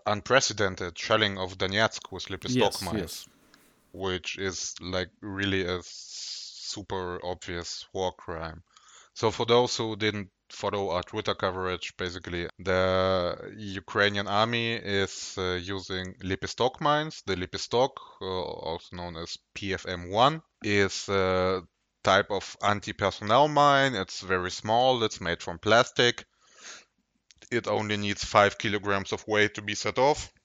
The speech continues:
Speaker 1: And it's basically a copy, a reverse engineered version of the B L U forty-three Dragon Tooth mine used by the United States in Vietnam.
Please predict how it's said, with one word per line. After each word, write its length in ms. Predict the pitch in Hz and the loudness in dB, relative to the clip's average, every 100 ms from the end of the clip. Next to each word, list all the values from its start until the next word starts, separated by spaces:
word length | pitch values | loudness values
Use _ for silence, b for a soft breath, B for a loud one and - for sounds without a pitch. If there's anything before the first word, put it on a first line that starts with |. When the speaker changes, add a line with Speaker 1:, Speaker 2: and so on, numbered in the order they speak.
| - | -2
Speaker 1:
And 140 | 113 107 | 0 2
it's 140 | 104 | 0
basically 540 | - 110 110 110 104 101 | 4 4 4 0 2 2
a 100 | 95 | 2
copy, 540 | - 110 - 110 104 - B B B B | 4 4 4 0 0 -2 B B B B
a 180 | 95 95 | 2 2
reverse 500 | 98 90 101 101 - | 2 2 4 4 2
engineered 560 | 101 92 92 95 92 | -6 -6 -6 -2 -2
version 420 | - 90 95 98 90 | -2 -4 -4 -6 -6
of 200 | 87 - | -6 -4
the 340 | 95 87 87 - 90 | -4 -2 -2 -6 -10
B 200 | 98 92 | -6 -2
L 240 | 82 87 | 0 -2
U 200 | 90 95 | -4 -6
forty-three 600 | - 170 175 90 - 95 | -4 -6 -6 -10 -6 -8
Dragon 400 | 90 104 104 95 | 0 2 4 2
Tooth 320 | 90 90 - | -2 -8 -6
mine 340 | 98 101 110 101 | 2 4 4 0
used 360 | 92 98 98 - | -8 -8 -8 -6
by 140 | 92 | -4
the 120 | 92 | -4
United 340 | 90 92 90 90 | -4 -2 -2 -4
States 340 | - 87 - | -4 -4 -4
in 100 | 87 | -12
Vietnam. 540 | 85 87 90 82 78 | -8 -8 -2 -2 -2